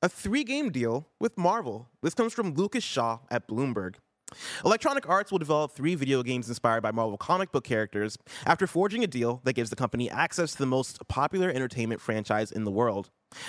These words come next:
The first game E A is making is based on Iron Man and announced last week.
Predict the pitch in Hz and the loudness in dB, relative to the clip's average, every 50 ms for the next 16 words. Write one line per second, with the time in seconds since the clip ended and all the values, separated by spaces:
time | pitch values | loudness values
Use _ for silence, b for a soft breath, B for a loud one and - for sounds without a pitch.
0 | B B - 156 - 208 202 214 - - 196 202 202 - 165 170 165 165 160 143 | B B 0 2 4 4 2 2 0 0 0 0 0 0 0 0 0 0 0 0
1 | 151 143 135 135 - 143 127 120 - - 120 123 123 - - 120 127 117 - - | 0 0 0 0 0 -2 -2 -2 0 0 0 0 0 0 0 0 0 0 0 0
2 | 135 151 170 175 139 120 104 95 90 87 104 - B B B B - 127 123 120 | 0 0 0 0 -2 -2 -4 -4 -4 -6 -8 -10 B B B B 2 2 4 2
3 | 120 117 117 - - - - 120 113 113 113 110 - 123 135 117 - - | 2 0 -2 -4 -8 -6 -2 0 0 0 0 -2 -4 -4 -4 -4 -4 -8